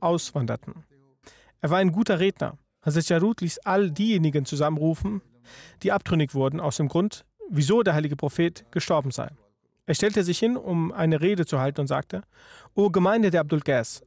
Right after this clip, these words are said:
ich frage euch eine Sache. Wenn ihr darüber ents-, be-, wenn ihr darüber Bescheid wisst, dann lasst mich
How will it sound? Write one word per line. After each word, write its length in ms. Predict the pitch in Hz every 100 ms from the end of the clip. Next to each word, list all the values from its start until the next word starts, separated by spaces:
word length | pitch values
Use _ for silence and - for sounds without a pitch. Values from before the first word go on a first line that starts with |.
| -
ich 120 | -
frage 280 | 180 202 180
euch 180 | 170
eine 160 | 165 143
Sache. 380 | 131 117 - 156 _ _ _
Wenn 140 | 170 196
ihr 100 | 220
darüber 300 | 190 185 185
ents-, 220 | 175 - _ -
be-, 180 | 175 - _ _ -
wenn 200 | 170 185
ihr 180 | 220 233
darüber 300 | 170 156 151
Bescheid 380 | 147 185 208
wisst, 280 | 135 120 - _ -
dann 140 | 156
lasst 240 | 170 170 160
mich 300 | 160 131